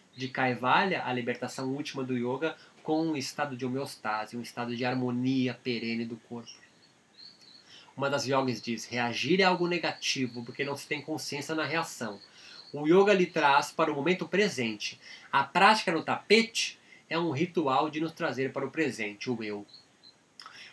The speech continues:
Outro yogi diz: o yoga diminui a agitação, o estresse e a ansiedade da minha vida.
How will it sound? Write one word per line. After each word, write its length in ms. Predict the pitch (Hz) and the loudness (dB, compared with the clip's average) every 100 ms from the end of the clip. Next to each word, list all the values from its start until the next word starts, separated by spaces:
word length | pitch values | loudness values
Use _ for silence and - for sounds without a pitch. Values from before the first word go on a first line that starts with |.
| - _ | -20 _
Outro 360 | - 147 143 143 | -6 -4 -2 -2
yogi 340 | 131 151 160 | 2 4 4
diz: 500 | 135 123 113 110 - - - - | 2 0 -2 -4 -10 -12 -18 -10
o 140 | 143 | 0
yoga 280 | 147 185 202 | 4 8 8
diminui 400 | 185 185 165 175 | 6 4 6 6
a 40 | |
agitação, 600 | 160 - 165 - 139 123 | 4 0 -2 -2 -2 0
o 60 | 127 | 0
estresse 460 | 131 - 139 147 | -2 -2 -2 0
e 20 | 170 | -4
a 40 | |
ansiedade 380 | 151 151 139 131 | -2 -2 -2 -2
da 120 | 131 | -2
minha 180 | 143 143 | -2 -4
vida. 420 | 117 113 110 110 | -4 -8 -8 -14